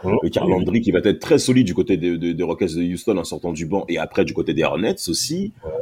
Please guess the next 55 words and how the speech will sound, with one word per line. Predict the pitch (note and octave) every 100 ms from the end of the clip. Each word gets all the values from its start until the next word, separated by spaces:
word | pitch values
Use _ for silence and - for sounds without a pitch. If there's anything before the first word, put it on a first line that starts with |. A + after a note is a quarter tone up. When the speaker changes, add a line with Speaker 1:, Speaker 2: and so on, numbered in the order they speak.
| -
Speaker 2:
hein, | E2
qui | -
avait | D#2+
Speaker 1:
c'est | D#2+
ça. |
Speaker 2:
pris | -
la | E2
place | D2+ F#2 D2+
de | E2
David | D#2+ D2+ D#2
West, | E2+ B2+ E3
je | E2+
m'en |
souviens | - D2+
bien. | D#2 B2+
Non, | F3+
non, | A3+
non, | A3+
non, | A3+
non. | A3 - _ _ -
T'as | E3
affaire | F#3 D#3+
à |
des | D3+
mecs | D3+ C#3+
solides | - D3+ D#3 B2+
dans | G2+ G#2
cette | - G2+
draft-là | G2 G2+ - A2 D#3
où | A2+
pas | A#2+
mal | A#2+ B2
feront | A2+ F#2 F2+
même | G2 F#2+
carrière | F#2+ F2 G#2+ B2
parce | D#2+
que | -
c'est | E2
pas | D#2+
le | E2+
cas, | D#2+
hein. | D2+ C#2 D2+ C2+ B1+ B1
Un |
jour, | C2+ D#2 C#2+
euh, | C#2 - _ _ -
si | -
c-, | C3 - -
un | D2+
jour, | D#2+ E2
je | -
pense | F#2+ -
qu'on | D2+
fera | - F2+
un | E2
podcast | D#2 - - F3 -